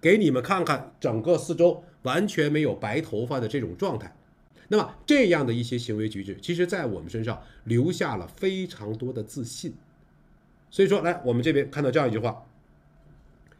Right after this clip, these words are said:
，“我们可以让自己健康强壮的活着，远离慢性疾病。”这就是我们和莫妮卡和乔蒂医生我们共同的一个心愿。当这个内容讲完了之后，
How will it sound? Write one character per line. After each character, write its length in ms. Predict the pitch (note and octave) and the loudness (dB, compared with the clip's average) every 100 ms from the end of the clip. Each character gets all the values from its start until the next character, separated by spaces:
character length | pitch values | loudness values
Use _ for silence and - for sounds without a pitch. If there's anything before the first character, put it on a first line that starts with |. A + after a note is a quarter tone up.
| _ _ _ _ _ | _ _ _ _ _
，“我 140 | D3 | 6
们 260 | F#3 B3+ B3+ - | 8 8 6 -12
可 400 | - - C#3 F#3+ | -14 -2 2 6
以 140 | B3+ D3+ | 4 2
让 220 | G#2+ A#2+ | -2 -2
自 180 | A#2 A2 | -2 -4
己 200 | E2+ D2+ | -6 -14
健 380 | - F#3 C3 F#2 | -2 0 0 -2
康 280 | - C3+ C3 | -10 -6 -6
强 380 | C3+ - F2 A2 | -6 -8 -6 -4
壮 200 | C#3 A2+ | -2 -4
的 100 | F2 | -6
活 320 | - F#2 F2+ | -10 -8 -4
着， 160 | A#2+ - - - | -4 -6 -14 -10
远 300 | A#2 F#2+ E2 | -6 -6 -6
离 120 | E2+ G#2 | -8 -6
慢 220 | B2 G2+ | -4 -6
性 220 | - F2+ | -8 -12
疾 160 | E2+ F#2 | -12 -12
病。” 160 | F#2+ - - - - | -12 -14 -20 -20 -2
这 80 | C4 | 2
就 120 | C4 | 4
是 140 | A3 G3 | 2 0
我 200 | A#2 F#2+ | -2 -2
们 200 | A2 A#2+ | -4 -6
和 240 | - C3+ | -4 -4
莫 140 | C#3+ F3+ | -2 -2
妮 120 | E3 | -2
卡 260 | C3 E2 - _ - | -2 -8 -12 _ -4
和 280 | C3+ D3 - - _ _ _ _ - | -2 -2 -8 -20 _ _ _ _ -10
乔 200 | - E3+ | -2 0
蒂 100 | F#3+ | 0
医 160 | A2 | -2
生 240 | A2+ A2+ G#2+ - - | -4 -4 -6 -12 -4
我 100 | A#2+ | 0
们 160 | A#2+ A#2+ | 0 0
共 240 | A#3+ D3+ | 2 2
同 120 | - | 0
的 100 | C3+ | -2
一 100 | A#2+ | -2
个 80 | C3+ | -2
心 300 | C#3 - F3 | -4 -4 0
愿。 240 | F3+ C#3 - - _ _ - - - | 2 0 -4 -20 _ _ -20 -6 4
当 260 | C4 C4+ | 6 6
这 180 | C4+ C#4+ | 4 4
个 160 | A3 D3 | 4 4
内 200 | F3 D#3+ | 4 4
容 200 | C3+ E3 | 2 0
讲 260 | D#3+ G2 E2 | -2 -6 -4
完 100 | A2 | -2
了 100 | D3+ | -2
之 160 | D3+ | 0
后， 320 | G#3 A3 - | 0 0 -2